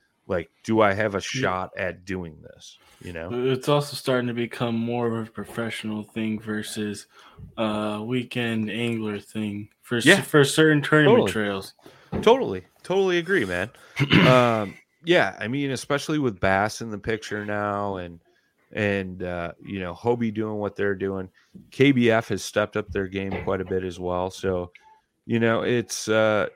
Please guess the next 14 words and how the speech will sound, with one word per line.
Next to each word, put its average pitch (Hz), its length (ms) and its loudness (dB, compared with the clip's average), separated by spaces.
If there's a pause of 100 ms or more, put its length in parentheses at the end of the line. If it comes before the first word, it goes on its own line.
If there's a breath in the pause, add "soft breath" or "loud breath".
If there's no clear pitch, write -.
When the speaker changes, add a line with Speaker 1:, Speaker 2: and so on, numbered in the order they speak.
Speaker 1:
it's 104 200 -6
definitely 160 340 0
raising 127 360 -2
the 113 60 -4
bar 104 260 2
for 104 160 -6
the 95 100 -4
sport 95 400 -6
overall. 87 520 -8 (180)
I 92 80 -8
totally 90 360 -6
agree 87 260 -4
with 82 160 -12
that. - 160 -20